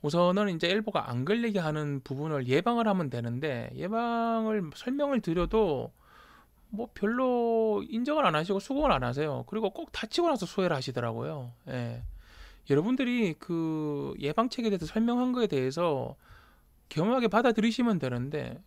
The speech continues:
그거보단 딴 게 더 중요하신 것 같아요. 방법을 알려드려도. 그 제가 이제 답변을 드렸어요. 완치가 되나요? 물으셨는 것에 대해서 완치된다고 제가 답변을 드렸고요.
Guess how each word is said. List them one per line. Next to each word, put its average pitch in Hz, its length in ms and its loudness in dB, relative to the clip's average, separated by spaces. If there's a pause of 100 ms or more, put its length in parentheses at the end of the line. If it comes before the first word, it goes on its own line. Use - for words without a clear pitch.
(140)
그거보단 226 520 2
딴 262 200 -2
게 320 120 2
더 311 80 4
중요하신 175 440 4
것 123 140 -4
같아요. 160 420 -6 (280)
방법을 151 300 -2
알려드려도. 117 560 -6 (1900)
그 - 120 -4
제가 202 240 6
이제 220 80 6
답변을 214 400 4
드렸어요. 175 420 6
완치가 135 440 2
되나요? 180 600 6
물으셨는 147 320 0
것에 131 100 -2
대해서 135 240 0
완치된다고 160 600 2
제가 127 200 0
답변을 131 380 -2
드렸고요. 143 720 -2